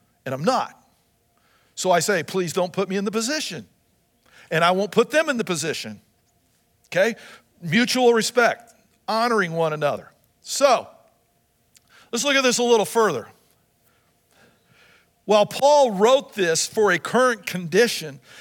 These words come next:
it actually was prophetic. Everything that he wrote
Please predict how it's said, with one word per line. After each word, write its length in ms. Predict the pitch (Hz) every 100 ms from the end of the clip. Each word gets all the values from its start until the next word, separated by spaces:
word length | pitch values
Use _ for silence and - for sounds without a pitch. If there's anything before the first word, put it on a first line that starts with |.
| -
it 140 | 190 196
actually 500 | 240 294 269 247 185
was 180 | 180
prophetic. 880 | - - 202 - 285 302 240 110 - - _ _ _ _ _
Everything 420 | 202 320 330 302
that 100 | 247
he 80 | 202
wrote 540 | 170 220 240 160 156